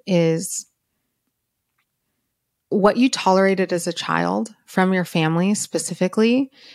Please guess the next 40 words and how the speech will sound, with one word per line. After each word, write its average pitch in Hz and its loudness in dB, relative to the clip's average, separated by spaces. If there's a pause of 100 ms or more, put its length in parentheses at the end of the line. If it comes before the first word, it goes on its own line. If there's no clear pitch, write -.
(120)
is 196 -2
gonna 233 4
be 277 2
different 180 0
than 175 0
what 170 -2
you 180 -6
tolerate 165 0 (440)
from 170 0
your 160 0
family 156 0
now, 156 -4
right? 185 0 (720)
Um, 180 4
because 180 -2
you 170 -4
were 185 0
under 185 -2
their 202 0
care. 180 0
You 175 -4
were 175 0
just 160 -6
a 175 -4
child. 180 0
You 175 -4
didn't 240 -2
know 180 2
any 170 -2
difference 170 -4
in 165 0
how 160 0
love 165 2
was 175 -4
supposed - -4
to 165 -6
be 160 -2 (440)
given - 0 (500)
or 175 0
projected 165 -2